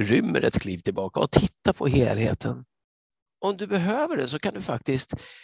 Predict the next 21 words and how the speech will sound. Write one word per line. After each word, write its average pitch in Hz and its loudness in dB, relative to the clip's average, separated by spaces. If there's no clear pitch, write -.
söka - -2
efter 165 -2
resiliens 135 -2
i 165 0
den 139 0
flock - -8
som 135 0
du 120 0
har 113 0
omkring - 0
dig, 156 0
om - -8
du 139 0
har 117 -2
någon 330 -10
flock - -8
omkring - -12
dig. - -12
Vila, 120 -2
återhämta 156 -2
dig 160 2